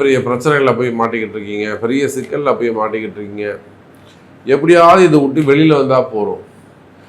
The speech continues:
இல்ல இதுக்கு ஏதாவது ஒண்ணு நாம செய்யணும், ஏதாவது ஒண்ணு செஞ்சு கண்டிப்பா நாம இதை வந்து யாருன்னு காட்டணும் அப்படின்னு ஒரு சிக்கல்ல மாட்டிக்கிறது, சிக்கல்ல மாட்டி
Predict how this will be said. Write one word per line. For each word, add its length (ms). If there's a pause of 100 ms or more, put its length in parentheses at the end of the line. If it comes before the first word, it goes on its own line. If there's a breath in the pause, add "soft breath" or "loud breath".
(140 soft breath)
இல்ல 120 (120)
இதுக்கு 260 (140)
ஏதாவது 500
ஒண்ணு 240
நாம 200 (120)
செய்யணும், 440 (1040)
ஏதாவது 340
ஒண்ணு 120 (140)
செஞ்சு 260 (640)
கண்டிப்பா 340 (100)
நாம 240
இதை 160
வந்து 160 (100)
யாருன்னு 400
காட்டணும் 400 (760)
அப்படின்னு 540 (680)
ஒரு 180
சிக்கல்ல 360 (120)
மாட்டிக்கிறது, 520 (380)
சிக்கல்ல 340 (140)
மாட்டி 200